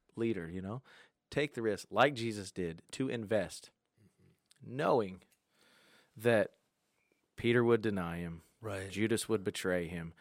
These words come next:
Speaker 1: Thomas would <laughs> doubt him,
Speaker 2: Mm-hmm.
Speaker 1: and the people that were saying, "You're the best,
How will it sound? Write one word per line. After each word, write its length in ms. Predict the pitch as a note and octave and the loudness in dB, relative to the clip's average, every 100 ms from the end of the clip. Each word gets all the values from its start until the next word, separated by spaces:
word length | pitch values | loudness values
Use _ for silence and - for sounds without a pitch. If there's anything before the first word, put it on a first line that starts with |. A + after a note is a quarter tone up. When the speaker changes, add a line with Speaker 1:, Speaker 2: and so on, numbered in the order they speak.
| - _ - | -20 _ -12
Speaker 1:
Thomas 460 | - A2 A#2+ - | 0 2 2 0
would 180 | A#2 A2+ | 0 -2
<laughs> 80 | F#2+ | 0
doubt 240 | G#2 G#2+ G#2+ | 2 2 2
him, 280 | A#2 A2 G2 | -2 -2 -8
Speaker 2:
Mm-hmm. 480 | F#2 - - - | -18 -20 -16 -6
Speaker 1:
and 120 | B2 A#2 | 0 0
the 60 | |
people 500 | - C#3 C3+ A2+ G#2+ | 0 0 0 0 0
that 180 | G#2+ G2+ | 2 2
were 180 | G#2+ G2+ | 0 -2
saying, 440 | - A2+ G#2+ G2 - - - _ | -2 -2 -4 -8 -14 -20 -20 _
"You're 320 | - G2+ C#3 D3+ | -4 2 4 6
the 100 | D3 | 6
best, 560 | D#3+ C#3+ B2+ - - | 8 8 4 -8 -14